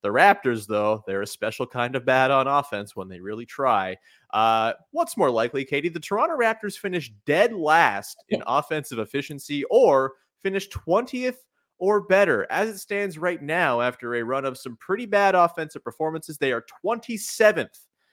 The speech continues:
Speaker 1: in the N B A in offensive efficiency. Uh, what say you to this one, Katie? What's more likely, dead last in the league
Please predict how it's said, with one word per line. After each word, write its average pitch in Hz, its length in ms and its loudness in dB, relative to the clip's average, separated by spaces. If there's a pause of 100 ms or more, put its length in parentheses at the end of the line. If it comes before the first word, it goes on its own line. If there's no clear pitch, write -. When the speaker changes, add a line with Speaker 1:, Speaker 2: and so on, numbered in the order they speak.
(200)
Speaker 1:
in 139 160 -4
the 139 200 -4
N 127 120 -4
B 117 220 -2
A 98 320 -2 (260)
in 110 120 -6
offensive 107 720 -2
efficiency. 92 840 -10
Uh, 101 180 -2
what 160 280 4
say 208 220 6
you 180 200 0
to 156 80 2
this 135 220 0
one, 131 140 -2
Katie? 131 320 -2
What's 170 260 0
more 143 140 -2
likely, 117 440 -2 (100)
dead 165 240 2
last 165 440 2
in 151 120 -6
the 139 60 -4
league 165 440 -2